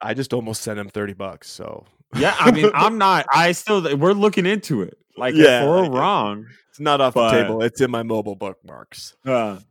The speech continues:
Speaker 2: the one thing I know is that when you own land and somebody wants to extend an airport, all of a sudden you get rich, okay,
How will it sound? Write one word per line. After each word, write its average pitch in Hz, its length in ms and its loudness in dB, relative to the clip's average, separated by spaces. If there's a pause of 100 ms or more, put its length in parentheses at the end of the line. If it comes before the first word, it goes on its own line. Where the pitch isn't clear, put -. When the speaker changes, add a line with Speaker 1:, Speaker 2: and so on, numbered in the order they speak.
(200)
Speaker 2:
the 127 100 -2
one 147 320 -2
thing 185 240 -4
I 185 160 -2
know 170 400 0
is 107 120 -6
that 113 180 -6
when 113 180 -10
you 175 160 -8
own 185 240 -8
land 170 480 -12
and 110 140 -14
somebody 143 280 -8
wants 131 280 -12
to 131 160 -14
extend 143 440 -16
an 127 120 -16
airport, 127 560 -10 (280)
all 123 160 -4
of 117 60 -10
a - 20 -18
sudden 113 320 -8
you 107 100 -6
get 98 160 -8
rich, 90 480 -16 (320)
okay, 107 440 -6